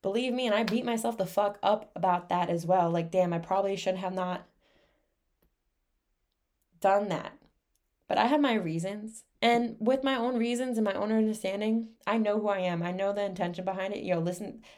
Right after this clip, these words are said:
back at the time, the intentions weren't shitty. Sometimes the intentions are. And even in those moments, like, you gotta heal it anyway.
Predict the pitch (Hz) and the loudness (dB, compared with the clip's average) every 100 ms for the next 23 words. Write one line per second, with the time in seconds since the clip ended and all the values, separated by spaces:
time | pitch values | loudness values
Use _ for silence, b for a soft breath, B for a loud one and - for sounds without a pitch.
0 | - 202 220 214 - 208 196 185 185 226 | -2 0 0 -4 -2 -2 0 -4 -4 -2
1 | 226 226 202 196 190 170 170 - 170 160 | -2 -4 -4 -4 -2 -4 -6 -4 -4 -4
2 | - 185 226 233 226 233 226 226 226 220 | -4 -2 0 0 0 0 2 0 2 2
3 | 247 202 165 b b b b b b - | 4 2 -4 b b b b b b 0
4 | 220 233 240 240 233 226 233 226 180 185 | 2 2 2 2 0 0 0 0 -4 -8
5 | 214 233 214 185 220 208 220 247 202 175 | -4 -2 0 0 0 2 2 2 0 0
6 | 165 | -4